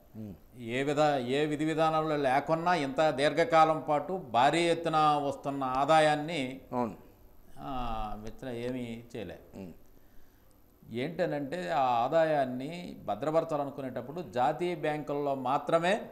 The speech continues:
Speaker 1: మ్మ్.
Speaker 2: డిపాజిట్లు చేయాలనేది వాళ్ళ నిబంధన,
Speaker 1: నిబంధన.
Speaker 2: ఆ బోర్డు నిబంధన ఇంతవరకు వస్తుంది, ప్రారంభం నుండి ఈ రోజు వరకు.
Speaker 1: ఈ రోజు వరకు still.
Speaker 2: అయితే
Speaker 1: మ్మ్.
Speaker 2: వడ్డీ ఫైవ్ పర్సెంటేజ్, సెవెన్ పర్సెంటేజే ఇస్తున్నాయి.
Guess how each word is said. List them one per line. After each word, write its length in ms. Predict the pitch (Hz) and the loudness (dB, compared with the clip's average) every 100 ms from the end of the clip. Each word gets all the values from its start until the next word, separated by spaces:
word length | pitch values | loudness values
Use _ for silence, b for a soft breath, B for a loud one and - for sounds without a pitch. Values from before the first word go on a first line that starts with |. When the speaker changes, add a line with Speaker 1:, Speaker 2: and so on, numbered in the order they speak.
| 127 | -6
Speaker 1:
మ్మ్. 200 | 120 92 - - - - _ - - - - 135 | -6 -6 -12 -20 -20 -20 _ -20 -20 -20 -20 -10
Speaker 2:
డిపాజిట్లు 460 | 135 143 160 156 151 - | -8 0 0 0 -6 -6
చేయాలనేది 480 | 135 127 123 151 170 | -2 -2 -2 -4 -4
వాళ్ళ 200 | 120 113 | -4 -6
నిబంధన, 380 | 113 127 110 87 | -2 -2 -2 -6
Speaker 1:
నిబంధన. 360 | 117 117 95 80 - - - - - | -4 -4 -6 -12 -20 -20 -20 -20 -6
Speaker 2:
ఆ 60 | 117 | -6
బోర్డు 280 | 107 123 117 | -2 -4 -4
నిబంధన 360 | 110 107 101 | -6 -8 -8
ఇంతవరకు 460 | 117 120 139 135 165 | -8 0 0 0 -4
వస్తుంది, 360 | 117 - 117 | -4 -6 -8
ప్రారంభం 480 | - 117 123 123 123 | -2 0 0 0 -4
నుండి 160 | 156 127 | -6 -6
ఈ 80 | 120 | 0
రోజు 220 | 127 117 | 0 0
వరకు. 280 | 110 - 127 | -6 -2 0
Speaker 1:
ఈ 40 | |
రోజు 180 | 131 117 | 0 0
వరకు 280 | 104 - - | -4 -6 -18
still. 280 | - 95 - - B B B B B - | -12 -12 -12 -20 B B B B B -8
Speaker 2:
అయితే 640 | 123 135 156 165 190 - - | -4 -4 0 0 0 -10 -12
Speaker 1:
మ్మ్. 180 | 95 82 - - - _ - - - | -10 -10 -14 -18 -18 _ -20 -20 -16
Speaker 2:
వడ్డీ 360 | 120 127 147 220 | -4 -4 -2 -6
ఫైవ్ 380 | - 135 156 160 | -2 0 0 4
పర్సెంటేజ్, 600 | 127 - 156 151 147 147 | 2 2 -2 0 0 -4
సెవెన్ 320 | 139 139 151 | -2 -4 0
పర్సెంటేజే 760 | 151 147 143 135 139 131 139 123 | -2 -2 -4 -2 -2 -2 -2 -4
ఇస్తున్నాయి. 580 | - 123 113 117 131 | -6 -8 -4 -4 -6